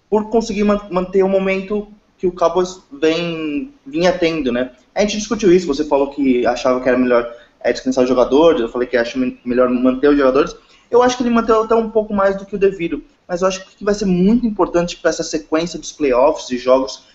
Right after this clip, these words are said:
pesados, é, esse fora, esse dentro de casa, mas os próximos fora de casa, pra continuar tendo essa sequência boa de jogo, pra não perder o ritmo de jogo e tudo mais. Então, o meu voto pra melhor jogador vai pro Jason Garrett,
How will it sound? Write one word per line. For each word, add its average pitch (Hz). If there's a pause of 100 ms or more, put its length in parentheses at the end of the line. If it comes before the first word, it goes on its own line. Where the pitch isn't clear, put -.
(140)
pesados, 143 (240)
é, 127
esse 170
fora, 160 (120)
esse 147
dentro 156
de 139
casa, 147
mas 131
os 131
próximos 147
fora 143
de -
casa, 147 (520)
pra 160
continuar 190
tendo 208 (760)
essa 156
sequência 175
boa 165
de 151
jogo, 156
pra 156
não 156
perder 165
o 156
ritmo 170
de 131
jogo 151
e 151
tudo 156
mais. 131
Então, 247
o -
meu 208
voto 175
pra 160
melhor 165
jogador 160 (300)
vai 196
pro 196
Jason 185
Garrett, 170